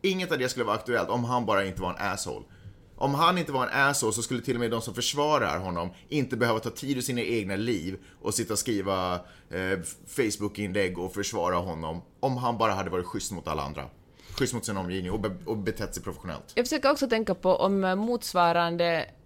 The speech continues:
Speaker 2: om han hade varit en kvinna, men jag kan liksom inte komma på spontant nu en kvinna som ska ha gjort någonting motsvarande och som, eh, folk ska börja tycka synd om senare.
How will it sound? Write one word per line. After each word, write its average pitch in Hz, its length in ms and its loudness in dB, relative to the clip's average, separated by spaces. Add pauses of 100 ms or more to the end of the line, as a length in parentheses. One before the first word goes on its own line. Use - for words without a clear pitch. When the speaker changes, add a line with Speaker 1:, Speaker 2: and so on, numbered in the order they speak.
(140)
Speaker 2:
om 190 280 0
han 202 200 0
hade 196 140 4
varit 190 160 2
en 190 80 -2
kvinna, 170 540 0
men 180 80 -6
jag 196 100 -4
kan 240 80 -2
liksom 208 160 -6
inte 208 120 -4
komma 190 160 -2
på 185 220 4
spontant 165 560 2
nu 143 80 -2
en 143 120 -2
kvinna 156 420 0
som 143 240 -4
ska - 160 -2
ha 156 40 2
gjort 151 180 0
någonting 139 600 -4 (640)
motsvarande 147 920 2
och 151 100 -4
som, 147 440 -2
eh, 147 140 -4 (840)
folk 156 180 0
ska - 160 -2
börja 156 160 0
tycka 156 240 -4
synd 165 380 0
om 131 140 -2
senare. 135 500 -4